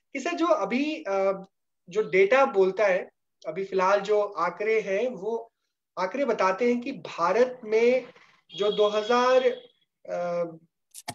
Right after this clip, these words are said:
ये सत्रह अठारह का जो डेटा है उसके मुताबिक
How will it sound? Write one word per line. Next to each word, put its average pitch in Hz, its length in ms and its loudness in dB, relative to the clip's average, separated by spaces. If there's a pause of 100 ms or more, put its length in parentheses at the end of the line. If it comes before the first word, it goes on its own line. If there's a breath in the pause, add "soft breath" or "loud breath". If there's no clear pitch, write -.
(140)
ये 190 140 -2
सत्रह 196 440 4
अठारह 208 300 2
का 233 140 0
जो 233 120 0
डेटा 180 340 0
है 180 280 -2 (560)
उसके 220 320 -4
मुताबिक 240 640 -2